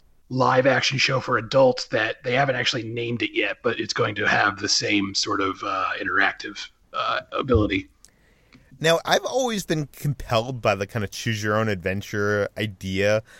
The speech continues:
Speaker 2: Like, I used to read those books as a kid. I, I, I still have, like, a Wolverine, uh, based on the Marvel, uh, Comics Wolverine character,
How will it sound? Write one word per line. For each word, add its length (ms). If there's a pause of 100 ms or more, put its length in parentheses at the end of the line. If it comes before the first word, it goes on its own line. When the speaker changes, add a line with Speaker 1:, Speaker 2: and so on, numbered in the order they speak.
(120)
Speaker 2:
Like, 100
I 60
used 240
to 80
read 180
those 200
books 440
as 160
a 60
kid. 220
I, 200 (100)
I, 200 (100)
I 60
still 240
have, 280
like, 140
a 60
Wolverine, 960 (400)
uh, 320
based 260
on 120
the 40
Marvel, 300 (180)
uh, 160
Comics 400 (100)
Wolverine 600
character, 480